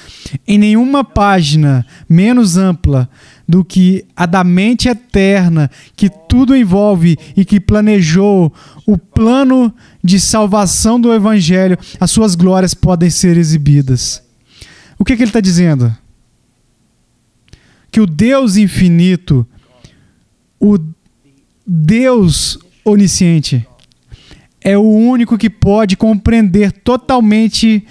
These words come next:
o plano eterno de salvação e todas as suas glórias, glórias. Ele é o único que pode compreender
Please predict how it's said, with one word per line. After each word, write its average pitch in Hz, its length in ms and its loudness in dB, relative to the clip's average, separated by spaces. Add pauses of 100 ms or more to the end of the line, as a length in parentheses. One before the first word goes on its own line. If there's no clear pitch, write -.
(200)
o 208 140 0
plano 247 500 0
eterno 214 540 0
de 190 120 -2
salvação 202 960 0 (440)
e 196 120 2
todas 196 340 0
as 185 80 0
suas 180 220 -2
glórias, 156 500 0 (160)
glórias. 151 420 0 (220)
Ele 185 200 2
é 208 40 2
o 220 60 2
único 233 400 0
que 226 140 -2
pode 214 320 -2
compreender 185 720 0